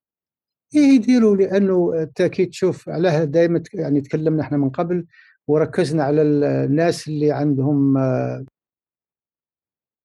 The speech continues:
يعني حابين البلاد، آه، راح نقول لك حابين بلادهم تنجح. أوكي. So،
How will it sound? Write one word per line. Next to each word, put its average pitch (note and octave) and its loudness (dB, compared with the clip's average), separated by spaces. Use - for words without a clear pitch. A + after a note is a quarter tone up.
يعني C3 -2
حابين D#3+ 0
البلاد، E3 0
آه، C3+ -2
راح D3 -2
نقول F#3 0
لك G3+ -2
حابين F3+ -2
بلادهم E3 0
تنجح. C#3+ -4
أوكي. D3 -2
So، D3+ 0